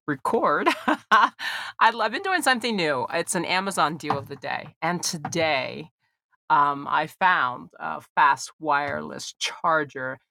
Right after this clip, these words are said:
It's ten watt max wireless charger for iPod, your iPh-, I'm sorry, your iPhone or Androids,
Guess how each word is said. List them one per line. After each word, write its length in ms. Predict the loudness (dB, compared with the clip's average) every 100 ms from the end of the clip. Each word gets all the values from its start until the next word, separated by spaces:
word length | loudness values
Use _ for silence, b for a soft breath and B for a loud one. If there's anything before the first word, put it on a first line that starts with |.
| _
It's 160 | -8 -6
ten 260 | 0 2 4
watt 300 | 6 4 2
max 440 | -2 0 0 -2 -2
wireless 400 | -2 -2 -6 -2
charger 480 | 0 0 -4 -6 -6 -4
for 260 | -2 -2 -4 -6 4
iPod, 1000 | 4 4 -2 2 4 6 6 4 0 -4
your 120 | 0
iPh-, 300 | 2 2 -2
I'm 160 | -8 -6
sorry, 180 | -6 -4
your 100 | 2
iPhone 800 | 4 2 0 0 0 0 0
or 460 | 2 4 4 2 -2
Androids, 880 | -2 -2 -2 2 2 2 -2 -4 -10